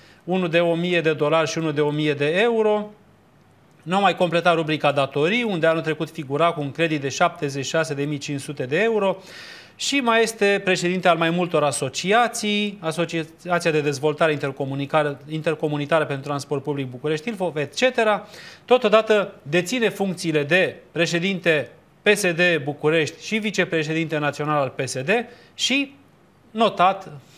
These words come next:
ultimul rând al articolului, Gabriela Firea este și membru al Uniunii Scriitorilor. Cred că este cea mai, nu, hai,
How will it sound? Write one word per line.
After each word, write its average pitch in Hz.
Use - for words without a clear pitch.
ultimul 160
rând 175
al 135
articolului, 160
Gabriela 185
Firea 180
este 165
și -
membru 165
al 151
Uniunii 165
Scriitorilor. 165
Cred -
că 139
este 170
cea -
mai, 202
nu, 139
hai, 135